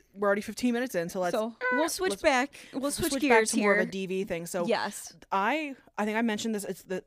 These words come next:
Speaker 1: so, do you mind if I tell you what, tell them what case we're doing?
Speaker 2: Yes.
Speaker 1: So, we're doing the Susan Powell case. Um,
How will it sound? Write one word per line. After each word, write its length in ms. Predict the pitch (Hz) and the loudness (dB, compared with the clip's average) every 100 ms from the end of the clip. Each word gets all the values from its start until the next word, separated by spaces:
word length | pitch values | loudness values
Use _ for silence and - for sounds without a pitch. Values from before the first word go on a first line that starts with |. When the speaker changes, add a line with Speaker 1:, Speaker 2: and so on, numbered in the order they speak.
| - | -12
Speaker 1:
so, 380 | - 185 170 - _ | -4 0 0 -2 _
do 60 | 180 | -8
you 60 | 180 | -4
mind 120 | 180 | -4
if 100 | 196 | -4
I 20 | |
tell 120 | 180 175 | -6 -8
you 80 | |
what, 160 | 170 - 165 | -8 -12 -12
tell 120 | 180 | -10
them 100 | 165 | -8
what 100 | 165 | -10
case 160 | 175 165 | -10 -10
we're 60 | |
doing? 140 | 165 220 | 0 6
Speaker 2:
Yes. 400 | 175 - - - | 6 6 -4 -4
Speaker 1:
So, 100 | 233 | 2
we're 80 | 220 | 2
doing 160 | 262 285 | 2 -2
the 80 | 254 | -4
Susan 260 | 214 202 | -4 -6
Powell 220 | 185 156 | -6 -6
case. 340 | - 85 - - - | -8 -14 -14 -16 -10
Um, 280 | 180 160 | -6 -6